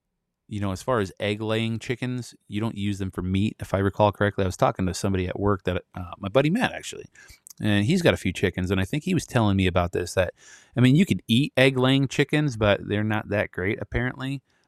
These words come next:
Um, I guess egg-laying chickens are completely, that's what they're bred for, is for laying eggs, not for, you know, making chicken McNuggets out of. But, uh, that's gonna be interesting 'cause that's gonna really skyrocket the price of eggs. So let's, we'll look out,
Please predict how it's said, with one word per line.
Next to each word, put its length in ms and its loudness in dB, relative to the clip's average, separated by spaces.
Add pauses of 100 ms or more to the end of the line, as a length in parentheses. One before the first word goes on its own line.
(100)
Um, 360 -2 (200)
I 40 -16
guess 260 -4
egg-laying 360 0
chickens 360 -4
are 140 -2
completely, 680 -4
that's 180 -4
what 100 -4
they're 80 -6
bred 220 4
for, 240 -8
is 120 -14
for 240 -20 (100)
laying 300 -2
eggs, 240 2
not 180 -4
for, 320 -6
you 80 -2
know, 120 -2
making 320 -2
chicken 240 -2
McNuggets 440 0
out 120 -6
of. 120 -8 (540)
But, 180 6
uh, 240 6
that's 380 2
gonna 180 0
be 160 2
interesting 340 -2
'cause 180 -4
that's 240 0
gonna 280 -2
really 600 2
skyrocket 580 -2
the 60 -20
price 240 -6
of 100 -12
eggs. 380 -2
So 240 -16
let's, 200 -12
we'll 140 -4
look 160 -8
out, 200 -2